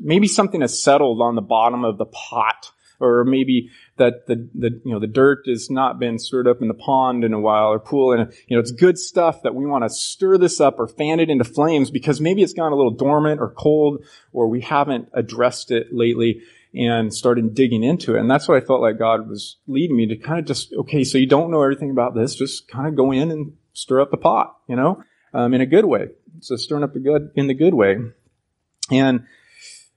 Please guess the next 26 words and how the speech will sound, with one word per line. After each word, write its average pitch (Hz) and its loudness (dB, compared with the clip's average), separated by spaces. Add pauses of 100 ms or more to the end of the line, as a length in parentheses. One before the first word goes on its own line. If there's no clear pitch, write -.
and 143 -2
in 170 2
the 160 4
last 233 0 (1200)
couple 165 -6
weeks, 131 -4
I 151 0
don't 160 -2
know 147 -2
if - -10
it 120 -8
was 110 -6
this 120 -10
last 113 -2
week 120 -10
or 107 -6
the 98 -8
week 110 -8
before, 104 -2 (400)
um, 113 0 (1080)
I 131 -2
had 180 0
this - -4 (460)
thought, 107 0 (400)
and, 117 -4 (480)
um, 110 -6